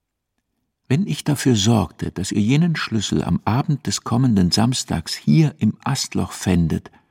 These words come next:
vermögt ihr dann, ihm bis zur folgenden Nacht in eurer Werkstatt einen heimlichen Zwilling zu gebären und das Paar in dieses Versteck zurückzudeponieren? Auf selbige Weise wäre uns ein verborgener,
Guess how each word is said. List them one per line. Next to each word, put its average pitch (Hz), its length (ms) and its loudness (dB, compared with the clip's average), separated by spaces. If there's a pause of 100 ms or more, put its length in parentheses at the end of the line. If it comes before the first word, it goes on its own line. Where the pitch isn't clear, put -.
(560)
vermögt 101 580 4
ihr 127 160 0
dann, 127 400 0 (480)
ihm 120 160 4
bis - 180 -2
zur 113 160 0
folgenden 143 640 2
Nacht 135 340 -2
in - 100 -2
eurer 104 320 2
Werkstatt 131 580 -2 (460)
einen 104 320 0
heimlichen 139 460 0
Zwilling 143 480 2
zu 139 140 -6
gebären 147 540 -4 (880)
und 120 180 0
das 117 180 0
Paar 151 460 -2 (480)
in 104 180 2
dieses - 420 -4
Versteck - 560 -4
zurückzudeponieren? 104 1160 0 (1500)
Auf - 120 -8
selbige 92 420 0
Weise 85 340 -2
wäre 92 280 -2
uns 90 180 -2
ein 80 160 -4
verborgener, 104 720 2